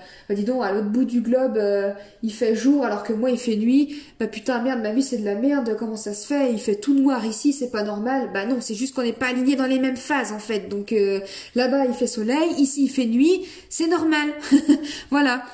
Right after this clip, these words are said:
Donc, euh, pas se comparer du coup avec les autres et pas non plus se comparer et se blâmer, se mettre des coups de bâton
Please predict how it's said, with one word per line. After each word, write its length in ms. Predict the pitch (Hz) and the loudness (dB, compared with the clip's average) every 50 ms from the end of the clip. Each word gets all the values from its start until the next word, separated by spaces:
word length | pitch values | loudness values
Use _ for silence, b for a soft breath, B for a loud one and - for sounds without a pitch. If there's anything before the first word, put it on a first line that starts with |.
| B B B B B 302 294 269 B B - - | B B B B B -8 -8 -8 B B -12 -10
Donc, 380 | 269 220 233 233 233 233 - | -4 -2 0 0 0 0 2
euh, 160 | 262 254 240 | 2 2 2
pas 180 | 233 240 294 302 | 2 2 0 -2
se 100 | 294 - | -2 -2
comparer 360 | - 269 240 262 247 240 254 | -4 -4 -2 -2 -2 0 0
du 140 | 226 220 220 | -2 -2 -4
coup 160 | - - - - | -6 -8 -8 -4
avec 300 | - 262 240 269 254 - | -4 0 0 0 0 2
les 200 | 240 226 196 233 | 0 0 0 0
autres 180 | 262 302 311 - | 0 0 0 0
et 100 | 269 269 | -2 -2
pas 260 | 269 - - 339 370 349 | -2 0 0 0 2 2
non 100 | 320 294 240 | 2 2 2
plus 220 | - 247 269 277 | 4 4 4 4
se 100 | 269 - | 4 2
comparer 440 | - 247 240 - 240 226 226 254 - - | -4 -6 -4 -2 -2 0 0 -2 -2 -2
et 60 | 240 | -4
se 180 | 226 - - 240 | -4 -4 -4 -4
blâmer, 560 | 196 190 233 233 220 214 208 233 294 330 320 B B B B B | -2 -2 -2 -2 0 0 2 2 2 0 -2 B B B B B
se 160 | - - - 240 220 208 202 - | -10 -6 -6 -4 -4 -4 -6 -4
mettre 200 | 220 240 262 208 | -2 0 0 0
des 120 | 190 190 202 | -2 -6 -10
coups 220 | - - 339 285 | 0 2 2 2
de 40 | 233 | 2
bâton 480 | 220 262 233 - - - 269 302 339 | 2 -2 -4 -2 0 0 2 2 0